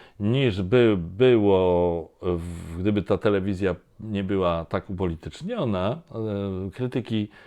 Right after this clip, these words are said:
poziomu artystycznego po prostu festiwalu w Opolu, ale to, to, to jest wszystko jakby mniejsza z tym. Natomiast chodzi mi o taką ogólną atmosferę, więc ta wakacyjna trasa Dwójki, o tak to się chyba nazywa,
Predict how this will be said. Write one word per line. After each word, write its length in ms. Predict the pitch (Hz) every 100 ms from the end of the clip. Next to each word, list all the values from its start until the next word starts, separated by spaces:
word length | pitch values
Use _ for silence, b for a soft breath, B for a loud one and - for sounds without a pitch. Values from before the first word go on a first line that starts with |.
| B B B -
poziomu 500 | 127 110 139 123 110
artystycznego 960 | 107 110 95 101 - 123 120 95 92
po 60 | 87
prostu 300 | 92 90 101
festiwalu 480 | 98 87 90 90 90
w 60 |
Opolu, 280 | 85 113 185
ale 180 | 214 175
to, 200 | 170 160
to, 200 | 151 156
to 160 | 156 156
jest 200 | 143 127
wszystko 300 | - 131 123
jakby 360 | 113 120 117 120 B B B B
mniejsza 460 | 113 127 117 - 107
z 80 | -
tym. 400 | 107 90 76 71 _ B B B B
Natomiast 920 | 107 107 - 147 143 139 135 131 - -
chodzi 260 | 143 131
mi 140 | 131 123
o 80 |
taką 340 | 117 113 113 101
ogólną 380 | 98 104 98 92
atmosferę, 500 | 92 90 - 92 101
więc 180 | 123
ta 80 | -
wakacyjna 580 | 139 131 123 - 147 127
trasa 300 | 127 123 110
Dwójki, 400 | 90 90 80 113
o 120 | 95
tak 200 | - 82
to 100 | -
się 140 | - 78
chyba 240 | 90 82
nazywa, 440 | 85 92 87 82